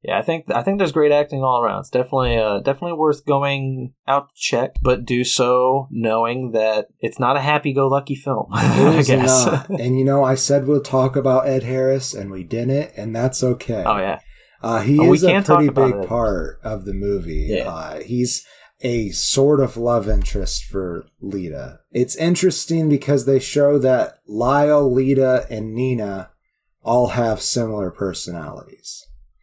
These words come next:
Speaker 1: Right.
Speaker 2: So, and which
Speaker 1: And,
Speaker 2: is
Speaker 1: and I
Speaker 2: great.
Speaker 1: like that, yeah. And he's just kinda just, he's like a maintenance man at the
Speaker 2: Yeah. So he's
Speaker 1: vacation
Speaker 2: the
Speaker 1: resort kinda thing?
Speaker 2: caretaker or something like that.
Speaker 1: Caretaker, yeah, something.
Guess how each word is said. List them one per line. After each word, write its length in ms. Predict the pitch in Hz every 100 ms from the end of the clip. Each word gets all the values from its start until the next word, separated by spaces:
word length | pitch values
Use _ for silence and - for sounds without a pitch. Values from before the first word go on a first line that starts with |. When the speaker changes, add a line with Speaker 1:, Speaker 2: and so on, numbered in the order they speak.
| _ _ _
Speaker 1:
Right. 380 | - 95 85 82 -
Speaker 2:
So, 380 | - - - -
and 140 | 98
which 120 | 92
Speaker 1:
And, 60 | 110
Speaker 2:
is 60 | 127
Speaker 1:
and 80 | 151
I 60 | 160
Speaker 2:
great. 80 | 160
Speaker 1:
like 220 | 160 -
that, 220 | 104 87
yeah. 300 | 98 87 92 -
And 120 | -
he's 180 | 120 131
just 180 | 139 -
kinda 180 | 143 127
just, 380 | 123 113 - _
he's 260 | 117 127 135
like 120 | 143
a 40 |
maintenance 420 | 98 107 135 135
man 220 | 143 143 143
at 160 | 139
the 500 | 143 139 139 139 131 - _ _
Speaker 2:
Yeah. 280 | 202 202 - - _ -
So 160 | 120 135
he's 220 | 131 147
Speaker 1:
vacation 20 | 151
Speaker 2:
the 40 |
Speaker 1:
resort 360 | 135 143 139 127
kinda 120 | 131
thing? 60 | 113
Speaker 2:
caretaker 380 | 139 110 101 95
or 40 |
something 480 | - 104 95 85 80
like 120 | 73
that. 60 | -
Speaker 1:
Caretaker, 540 | 117 110 110 107 110
yeah, 180 | 104 92
something. 400 | - 92 80